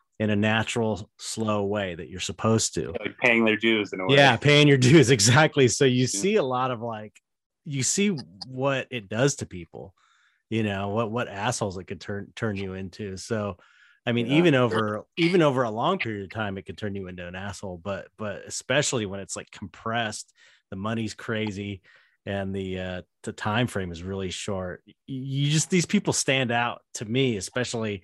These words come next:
Speaker 1: you know, 'cause I have the background in what ninety-nine percent of the,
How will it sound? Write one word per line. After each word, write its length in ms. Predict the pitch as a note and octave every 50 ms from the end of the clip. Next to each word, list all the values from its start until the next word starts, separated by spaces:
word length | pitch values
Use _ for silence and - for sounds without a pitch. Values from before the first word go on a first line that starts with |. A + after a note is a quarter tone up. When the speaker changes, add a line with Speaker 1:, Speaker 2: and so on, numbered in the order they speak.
| - - - - - - _ _
Speaker 1:
you 80 | - A2+
know, 160 | G#2+ G#2+ G#2
'cause 160 | - - B2 A#2
I 60 | A2+
have 120 | A#2 A#2+ G2
the 100 | A2 G2
background 560 | E2 G#2+ A2 A#2 A2 - A2 G#2+ G#2 G2 F#2
in 360 | F#2+ F#2 G2 G#2+ - E2+ - _ B2+
what 260 | A#2 G#2+ G#2 - - _ _ A2 G#2+ - _ _ _ _
ninety-nine 720 | - C3+ C#3+ D3+ B2+ B2+ A#2+ A#2 A#2 G2+ G#2 G2+ G#2 G#2+ G#2+
percent 360 | - - F#2 - - A2+ G2+
of 160 | G2 F2+ E2 D#2+
the, 400 | - F#2+ F#2 F2+ F2+ B1+ B1+ -